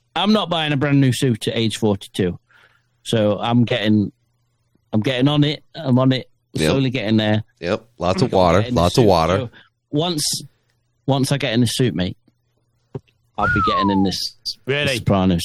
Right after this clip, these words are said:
Speaker 1: suit, mate.
Speaker 3: So you
Speaker 1: Yeah.
Speaker 3: wear,
Speaker 1: And
Speaker 3: you
Speaker 1: I
Speaker 3: will
Speaker 1: tried,
Speaker 3: wear it?
Speaker 1: I did. Oh, yeah, hundred percent.
Speaker 3: Yeah, yeah.
Speaker 1: 'Cause Dave's, Dave's got a couple, and he says he's been wearing them right ass, mate, and they're proper comfy.
Speaker 3: Yeah.
Speaker 1: But yeah,
Speaker 2: Nice.
Speaker 1: it's,
Speaker 3: Mate,
Speaker 1: it's
Speaker 3: that
Speaker 1: really
Speaker 3: is
Speaker 1: ni-, really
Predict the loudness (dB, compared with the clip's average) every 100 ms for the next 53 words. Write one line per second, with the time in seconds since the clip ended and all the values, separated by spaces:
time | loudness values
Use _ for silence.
0 | -2 -2 -2 -10 -20 -20 -8 -4 -2 -2
1 | -2 -2 0 2 0 0 -2 -2 -4 0
2 | 0 -2 _ _ _ -4 0 2 4 4
3 | 2 2 0 -2 -2 -2 -4 -6 -4 -4
4 | -6 _ _ -2 -2 -2 -6 -2 -2 -4
5 | -6 -4 -2 -4 -2 -2 0 -2 0 0
6 | 0 0 2 2 2 2 2 2 2 2
7 | 4 4 4 4 2 0 -2 -2 -2 -2
8 | 0 -2 0 -2 -2 -4 0 2 2 0
9 | -4 -6 _ -4 -2 -2 -4 -12 _ _
10 | -4 0 0 0 -4 -8 -2 0 2 2
11 | 0 0 0 0 2 2 2 -2 -2 -2